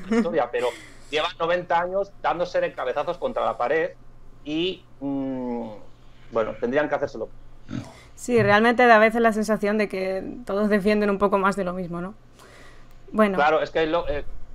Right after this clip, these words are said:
Speaker 1: perdón, perdón, pero es que insisto en ello, es decir,
Speaker 2: Sí, sí.
Speaker 1: la cuestión es por qué. A mí me gustaría saber, porque me fascina, eh, muchísimo eh, y ya esto es una reflexión, bueno, eh,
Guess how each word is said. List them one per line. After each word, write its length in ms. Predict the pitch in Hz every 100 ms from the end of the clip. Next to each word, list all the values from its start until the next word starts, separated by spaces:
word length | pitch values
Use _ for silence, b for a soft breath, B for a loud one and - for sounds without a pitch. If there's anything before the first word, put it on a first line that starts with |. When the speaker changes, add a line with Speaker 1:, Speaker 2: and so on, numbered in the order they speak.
| -
Speaker 1:
perdón, 400 | 131 127 156 139
perdón, 380 | 123 120 151 143
pero 100 | 127
es 80 | 95
que 120 | 151 120
insisto 340 | 120 160 147
en 80 | 139
ello, 200 | 165 117
es 40 |
decir, 320 | 123 131 123
Speaker 2:
Sí, 180 | 117 208
sí. 160 | 196 107 -
Speaker 1:
la 160 | 123 131
cuestión 220 | 139 170
es 120 | 190
por 300 | - 131 117
qué. 220 | - 160 - - - - - -
A 120 | 127
mí 80 | 180
me 80 |
gustaría 400 | 196 175 160 160
saber, 300 | - 135 180
porque 180 | 160 135 -
me 200 | 131 135
fascina, 760 | - 135 - - 185 202 208 - - - - -
eh, 320 | 135 135 127 -
muchísimo 840 | 120 127 123 196 185 - 202 214 - - - - 135
eh, 360 | 135 131 127 120
y 80 |
ya 80 | 113
esto 140 | 139 151
es 20 |
una 100 | 143
reflexión, 460 | 123 - 147 139 113
bueno, 160 | 117 104 -
eh, 140 | 101